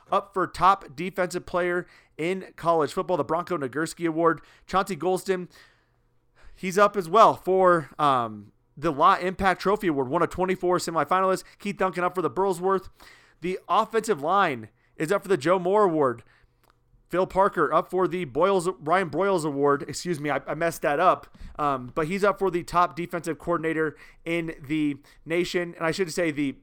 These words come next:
the twenty twenty Broyles Award, not Ryan. I got that confused, obviously, with the fact that Ryan Broyles used to be,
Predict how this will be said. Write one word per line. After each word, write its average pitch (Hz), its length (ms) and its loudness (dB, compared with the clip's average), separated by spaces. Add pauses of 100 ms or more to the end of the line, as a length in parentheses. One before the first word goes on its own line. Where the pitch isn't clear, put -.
(180)
the 143 120 0
twenty 156 340 -4
twenty 147 240 -2
Broyles 131 400 2
Award, 123 220 -4
not 135 300 -2
Ryan. 127 280 -2
I 123 80 -6
got 131 140 -2
that 123 160 -4
confused, 127 420 -8
obviously, 123 420 -6
with 120 280 -8 (840)
the 127 100 -6
fact 123 280 -2
that 113 200 -8 (240)
Ryan 127 240 -2
Broyles 123 340 -4
used 127 160 -12
to 127 60 -10
be, 120 300 -8